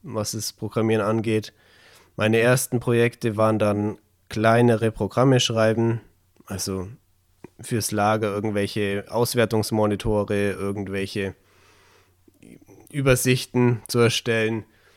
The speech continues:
Wir haben da auch relativ viel so mit Private Labeling zu tun, also die Kunden bestellen Material und wollen aber direkt, äh, ihr eigenes Kundenlogo drauf haben. Dann kann man im Adobe Lifecycle Umgebung kann man dann diese Etiketten erstellen. Das sind so kleine Tätigkeiten, da braucht man jetzt nicht so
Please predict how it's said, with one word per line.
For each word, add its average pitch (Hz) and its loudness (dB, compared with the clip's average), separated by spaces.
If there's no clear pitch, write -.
Wir 117 2
haben 120 2
da 113 4
auch 110 -2
relativ 117 0
viel 123 2
so 117 2
mit 110 0
Private 117 2
Labeling 123 4
zu 127 -2
tun, 123 2
also 107 0
die 104 -8
Kunden 131 0
bestellen 113 2
Material 110 2
und 110 0
wollen 107 2
aber 107 -2
direkt, 107 -2
äh, 101 -2
ihr 104 0
eigenes 104 -2
Kundenlogo 120 2
drauf 107 -4
haben. 107 -4
Dann 107 -8
kann 110 -2
man 104 2
im 104 0
Adobe 104 0
Lifecycle 104 0
Umgebung 107 -2
kann 101 -2
man 101 0
dann 98 0
diese 95 -4
Etiketten 107 -2
erstellen. 104 -4
Das - -12
sind 127 0
so 123 0
kleine 123 4
Tätigkeiten, 117 0
da 104 0
braucht 110 0
man 107 0
jetzt - -8
nicht 113 -2
so 107 -2